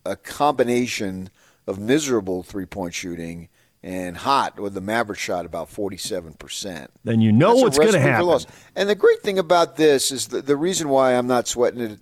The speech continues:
Speaker 1: uh, barely sweating it, is that if,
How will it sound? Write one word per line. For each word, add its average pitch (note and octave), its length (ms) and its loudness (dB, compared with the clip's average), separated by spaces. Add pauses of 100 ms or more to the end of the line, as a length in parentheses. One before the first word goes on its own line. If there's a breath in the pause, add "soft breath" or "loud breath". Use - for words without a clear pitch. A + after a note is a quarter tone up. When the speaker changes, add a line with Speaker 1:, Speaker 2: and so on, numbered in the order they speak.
(120)
Speaker 1:
uh, G2+ 360 -4
barely A2 640 -4
sweating C#3 420 0
it, D3 180 -2 (640 loud breath)
is A#2 300 -2
that B2 640 2
if, A2+ 180 0